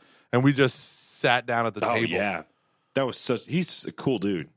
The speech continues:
Speaker 1: We sat down at one of the lunch tables and just talked for, like, a straight hour, hour and a half.
Speaker 2: This could also be me just getting, 'cause I, I'm not saying that I am un-, that I am uncomfortable with what you are t-, t-, talking about,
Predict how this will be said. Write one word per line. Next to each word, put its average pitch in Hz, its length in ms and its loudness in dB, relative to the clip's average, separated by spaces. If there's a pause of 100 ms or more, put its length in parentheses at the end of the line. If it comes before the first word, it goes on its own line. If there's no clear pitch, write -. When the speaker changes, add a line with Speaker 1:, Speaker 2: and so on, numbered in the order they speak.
Speaker 1:
We 143 120 6
sat 143 280 4
down 127 240 2
at 120 100 0
one 120 120 0
of 117 60 0
the 110 80 -2
lunch 110 280 -2
tables 95 380 -6
and 95 100 -12
just 90 220 -16
talked 101 320 0
for, 87 380 -8 (300)
like, 95 160 -6
a 98 40 -8
straight 101 420 -2
hour, 90 380 2 (120)
hour 92 160 -4
and 87 100 -6
a 80 40 -12
half. 85 340 -10 (240)
Speaker 2:
This 117 340 -4
could 196 220 0
also 143 280 -2
be 117 200 -4
me 104 240 0
just 101 240 -8
getting, 110 240 -2
'cause - 200 -4
I, 135 220 0
I'm 147 80 0
not 160 140 0
saying 143 140 -2
that 107 80 0
I 104 80 0
am 104 240 -2 (120)
un-, 92 640 -2 (480)
that 101 120 0
I 92 140 0
am 92 200 -2 (180)
uncomfortable 95 1400 -2
with 98 160 -2
what 85 320 -2
you 82 680 -2 (220)
are 80 400 -2
t-, - 160 -14
t-, - 340 -18
talking 95 320 -2
about, 73 380 -2